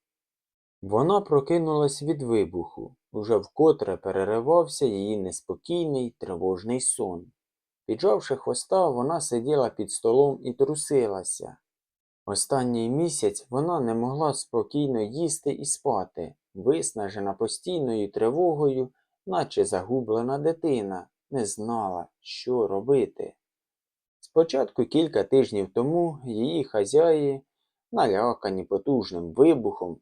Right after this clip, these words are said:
що стався в той день, позбиравши клунки, кудись подалися. Двоє стареньких, не схотівши покидати дім,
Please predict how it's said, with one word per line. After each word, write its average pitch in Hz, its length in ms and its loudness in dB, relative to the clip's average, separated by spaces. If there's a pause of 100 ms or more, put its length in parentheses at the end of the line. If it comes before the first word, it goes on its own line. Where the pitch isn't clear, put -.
що - 200 -4
стався 101 420 -2
в 82 40 -4
той 107 240 4
день, 95 400 -2 (440)
позбиравши 135 760 4
клунки, 123 800 0
кудись 143 340 -2
подалися. 143 840 2 (360)
Двоє 107 420 6
стареньких, 131 840 -2 (280)
не 202 100 2
схотівши - 600 0
покидати 117 600 2
дім, 170 320 -2